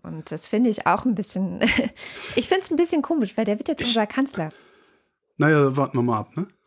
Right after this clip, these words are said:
Speaker 1: Ich denk schon.
Speaker 2: Ja, warten wir mal ab.
Speaker 1: Ja, warten wir mal ab.
Speaker 2: Also, ne, die größte, die größte Mehrheit hat immer noch Schwarz-Rot, also die Große Koalition. Und
Speaker 1: Ja.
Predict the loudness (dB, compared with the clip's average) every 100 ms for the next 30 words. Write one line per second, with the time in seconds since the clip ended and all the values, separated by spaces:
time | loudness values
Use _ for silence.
0 | -8 -6 -4 -6 -6 -10 -4 -2 -2 -2
1 | -4 -4 -6 -8 -10 -10 -8 -10 -10 -14
2 | -18 _ -2 0 2 0 0 -2 0 -4
3 | 0 2 2 4 2 2 -2 -2 -2 -2
4 | 0 2 2 2 0 -2 0 2 0 -2
5 | -2 -2 -2 -6 -6 -6 -6 -4 -4 -6
6 | -6 -6 -6 -6 -6 -8 -10 -14 -12 -6
7 | -4 -4 -4 -6